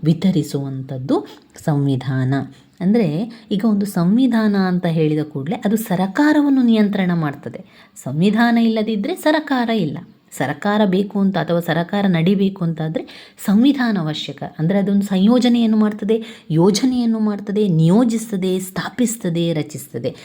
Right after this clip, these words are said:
ಈ ಎಲ್ಲ ಕಾರಣದಿಂದಾಗಿ ಸಂವಿಧಾನ ಅಂತ ಹೇಳುವಂಥದ್ದು. ಅಂದರೆ ನಮ್ಮ ಒಂದು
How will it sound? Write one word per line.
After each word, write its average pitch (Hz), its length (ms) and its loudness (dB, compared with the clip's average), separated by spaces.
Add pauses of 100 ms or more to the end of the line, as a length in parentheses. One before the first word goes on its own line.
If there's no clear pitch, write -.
(220)
ಈ 165 40 -2
ಎಲ್ಲ 196 500 4 (100)
ಕಾರಣದಿಂದಾಗಿ 147 920 -4 (260)
ಸಂವಿಧಾನ 196 720 2
ಅಂತ 135 220 -8
ಹೇಳುವಂಥದ್ದು. 127 760 -8 (360)
ಅಂದರೆ 151 300 0 (220)
ನಮ್ಮ 135 200 -2
ಒಂದು 160 480 0